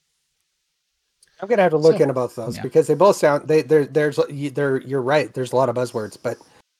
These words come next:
Speaker 1: it does seem really kinda tickles my fancy, top-down,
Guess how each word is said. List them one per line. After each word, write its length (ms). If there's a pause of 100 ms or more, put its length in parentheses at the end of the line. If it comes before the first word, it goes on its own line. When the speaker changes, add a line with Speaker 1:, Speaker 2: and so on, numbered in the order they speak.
(140)
Speaker 1:
it 120
does 200
seem 220
really 320 (580)
kinda 220
tickles 340
my 120
fancy, 380
top-down, 800